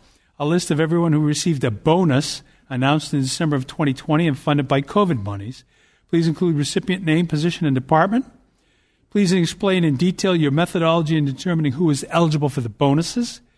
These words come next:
Please also define your definition of essential and hazard when determining the distribution of the bonuses." And that is signed by Steve Saban, chairman of the city council.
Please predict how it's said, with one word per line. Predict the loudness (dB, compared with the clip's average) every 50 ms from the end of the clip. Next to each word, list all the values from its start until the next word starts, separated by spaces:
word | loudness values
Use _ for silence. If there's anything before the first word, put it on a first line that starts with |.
| _ _ _ _ _ _ _ _ _
Please | -2 0 0 2
also | 2 2 2 0 -2 -2
define | -4 -4 -2 0 0 2 2
your | 2 0
definition | 0 0 -2 -2 -2 -2 -2 -2 -2 -4 -4
of | -4 -2
essential | -4 -4 0 0 0 0 0 0 0 0
and | 2 2
hazard | 2 4 2 2 2 0 -2 -2
when | -2 -4
determining | -4 -6 -4 -4 -2 0 0 0 0
the | 0 -2
distribution | -4 -4 -6 -6 -6 -6 -4 -2 -2 -2 -2 -4 -6
of | -6
the | 0
bonuses." | 2 2 2 2 0 -2 -6 -12 -20 -20 -20 -20 _ _ _ _ _ _ _ _ _ _ _ _ _ _
And | -18 -14 -8
that | -6 -6 -6
is | -6 -6
signed | -4 -2 -2 0 2
by | 2 2 0
Steve | 0 -4 -10 -8 -8 -8 -6
Saban, | -4 -2 0 0 0 0 -4
chairman | -6 -4 -4 -2 -2 -2 -4
of | -6
the | -8 -12
city | -12 -14 -14
council. | -4 0 2 2 2 2 -2 -8 -16